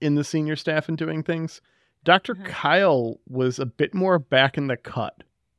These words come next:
Speaker 1: I feel.
Speaker 2: You think he stayed in his lane?
Speaker 1: Yeah. I don't think he
Speaker 2: <laughs>
Speaker 1: gets involved in war meetings and stuff. I think he just is worried about MedLab.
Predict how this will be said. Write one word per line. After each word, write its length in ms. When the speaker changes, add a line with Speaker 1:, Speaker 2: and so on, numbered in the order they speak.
Speaker 1:
I 100
feel. 480
Speaker 2:
You 120
think 160
he 80
stayed 300
in 100
his 160
lane? 440
Speaker 1:
Yeah. 440
I 80
don't 180
think 220
he 300
Speaker 2:
<laughs> 60
Speaker 1:
gets 220
involved 540
in 240
war 200
meetings 460
and 160
stuff. 400
I 80
think 240
he 80
just 260
is 140
worried 260
about 240
MedLab. 560